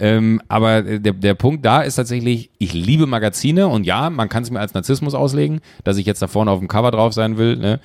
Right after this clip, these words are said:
äh, und, und mich da so präsentiere. Aber mir geht's viel mehr darum, und das ist wieder, und das ist, äh, mag jetzt kitschig klingen und, äh,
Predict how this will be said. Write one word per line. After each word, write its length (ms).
äh, 220
und, 220
und 160
mich 140
da 100
so 100
präsentiere. 640
Aber 160
mir 160
geht's 220
viel 180
mehr 140
darum, 560
und 160
das 100
ist 240
wieder, 420
und 120
das 100
ist, 280
äh, 220
mag 280
jetzt 120
kitschig 300
klingen 260
und, 300
äh, 240